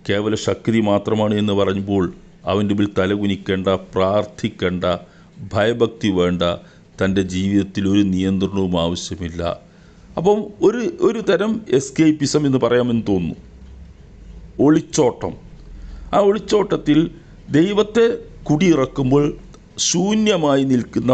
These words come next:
ഭാഗത്ത് പകരം പ്രതിഷ്ഠിക്കുന്ന ഈ ശക്തി എന്ന് പറയുന്ന ഈ ദൈവം നമ്മൾക്കിഷ്ടമുള്ളതുപോലെ കൊണ്ടു നടക്കാനും വ്യാഖ്യാനിക്കാനും പറ്റുന്ന ദൈവമായി മാറും. നമ്മൾ ദൈവത്തിൻ്റെ മീതെയും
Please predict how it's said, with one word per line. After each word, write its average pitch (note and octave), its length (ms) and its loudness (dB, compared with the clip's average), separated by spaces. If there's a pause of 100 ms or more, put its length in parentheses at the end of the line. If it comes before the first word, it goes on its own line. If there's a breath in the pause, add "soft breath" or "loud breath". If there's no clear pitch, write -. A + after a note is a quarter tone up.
ഭാഗത്ത് F#2+ 640 -2 (580 loud breath)
പകരം E3 480 0
പ്രതിഷ്ഠിക്കുന്ന A2+ 1040 -2
ഈ A2+ 100 4 (120)
ശക്തി F3+ 540 0 (160)
എന്ന് A#2+ 160 2
പറയുന്ന G#2+ 360 0
ഈ G#2+ 140 0
ദൈവം F#2 400 0 (840 loud breath)
നമ്മൾക്കിഷ്ടമുള്ളതുപോലെ A#2 1600 2
കൊണ്ടു A2 380 0
നടക്കാനും G#2 580 0
വ്യാഖ്യാനിക്കാനും G2+ 840 -2
പറ്റുന്ന G2+ 260 -2
ദൈവമായി F#2 600 0
മാറും. E2+ 360 -4 (760 loud breath)
നമ്മൾ A2 300 4
ദൈവത്തിൻ്റെ A2+ 580 2
മീതെയും G#2 600 2